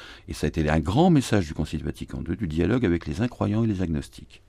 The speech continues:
Je crois qu'il ne faut pas oublier aussi ce dialogue-là. Le dialogue interreligieux est très important, primordial, mais n'oublions pas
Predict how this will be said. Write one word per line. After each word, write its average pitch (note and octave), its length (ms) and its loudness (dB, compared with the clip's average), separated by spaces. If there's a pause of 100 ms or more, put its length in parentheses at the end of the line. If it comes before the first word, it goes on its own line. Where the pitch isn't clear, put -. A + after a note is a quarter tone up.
Je - 60 -20
crois - 120 -8
qu'il - 40 -14
ne - 40 -18
faut G2 60 -6
pas B2+ 160 0
oublier G#2+ 260 -2
aussi G2 220 -6
ce - 100 -10
dialogue-là. - 460 -6 (320)
Le C#2+ 60 -10
dialogue E2+ 300 2
interreligieux D#2 420 -2
est - 100 -12
très E3 400 4
important, C#3+ 480 -6
primordial, B2+ 640 4 (580)
mais G2+ 360 4
n'oublions B2+ 500 4
pas D#2 340 -6